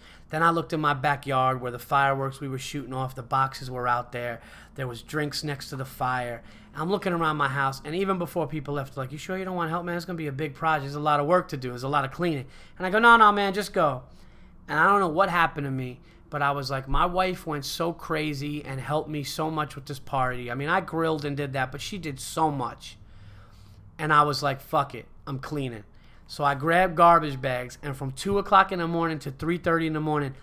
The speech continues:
I cleaned the fucking house. I cleaned it.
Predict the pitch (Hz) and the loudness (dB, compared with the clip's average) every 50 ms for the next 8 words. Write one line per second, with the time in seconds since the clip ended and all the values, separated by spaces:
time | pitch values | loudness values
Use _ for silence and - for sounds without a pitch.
0 | - - - - 139 - - - 160 165 160 160 156 147 135 - 156 143 131 - | -18 -12 -10 -8 -8 -8 -6 -4 -2 -2 -2 -2 -2 -4 -2 -2 -2 -2 -2 -4
1 | 135 110 113 117 - - - - - - - - - - - - - - - - | -6 -8 -8 -8 -8 -10 -12 -16 -18 -20 -20 -20 -20 -20 -20 -20 -20 -20 -20 -20
2 | - - - 147 131 - - 160 180 170 147 120 110 - | -12 -8 -6 -6 -6 -6 -4 -4 -2 -2 -2 -4 -8 -12